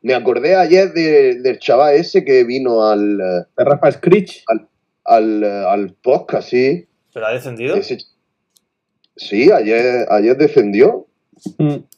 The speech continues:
Speaker 3: ¿Ya es matemático?
Speaker 2: Ahora se la están jugando Lugo,
Speaker 3: Sí.
Speaker 2: el Sabadell, me parece, ¿no?
Speaker 3: Bueno, Castellón está a tres puntos. Si lo han colocado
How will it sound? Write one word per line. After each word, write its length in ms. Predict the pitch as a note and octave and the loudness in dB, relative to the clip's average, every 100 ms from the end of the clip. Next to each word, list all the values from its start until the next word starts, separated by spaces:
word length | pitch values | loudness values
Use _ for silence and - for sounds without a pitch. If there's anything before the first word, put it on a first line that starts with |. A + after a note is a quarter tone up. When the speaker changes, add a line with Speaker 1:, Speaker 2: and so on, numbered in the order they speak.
| _ | _
Speaker 3:
¿Ya 180 | B2+ B2+ | -10 -6
es 40 | D3 | -6
matemático? 560 | C#3+ D3+ D#3 G#2+ G2+ _ _ _ _ _ _ _ _ _ | -4 -4 -6 -8 -14 _ _ _ _ _ _ _ _ _
Speaker 2:
Ahora 160 | - E3 | 2 2
se 80 | F#3 | 2
la 60 | |
están 180 | D#3+ F3 | 4 4
jugando 500 | - D3 C#3 C3 B2+ | 2 4 4 2 -2
Lugo, 540 | B2 E3 G3 A3+ D#4 - - | 4 4 4 0 -2 -6 -18
Speaker 3:
Sí. 260 | C3 A#2 _ _ _ _ _ _ _ _ _ - | -16 -16 _ _ _ _ _ _ _ _ _ -4
Speaker 2:
el 160 | B2+ | -4
Sabadell, 520 | B2 C3 B2 A#2 C#3+ F#3 | 2 4 6 6 4 2
me 100 | E3 | 2
parece, 400 | D#3 G#3+ A#3+ B3+ | 0 0 -2 -6
¿no? 240 | A3+ - _ - | -6 -8 _ -12
Speaker 3:
Bueno, 180 | D#3 C3+ | -10 -10
Castellón 280 | A#2 C3+ | -10 -8
está 160 | D3+ E3 | -4 -4
a 20 | |
tres 140 | D#3+ D3+ | -2 -4
puntos. 480 | D3+ E3 C#3+ A2+ G#2 _ _ _ | -6 -8 -6 -8 -10 _ _ _
Si 480 | - B2+ A#2+ A#2+ | -12 -10 -8 -8
lo 120 | A2+ A#2+ | -6 -6
han 140 | C3+ | -6
colocado 1300 | D#3 D#3 D3+ D#3 D#3 D3+ D3 C#3+ C#3 C3 B2 A#2+ - | -2 -2 0 2 2 2 -2 -2 -2 -2 -4 -6 -10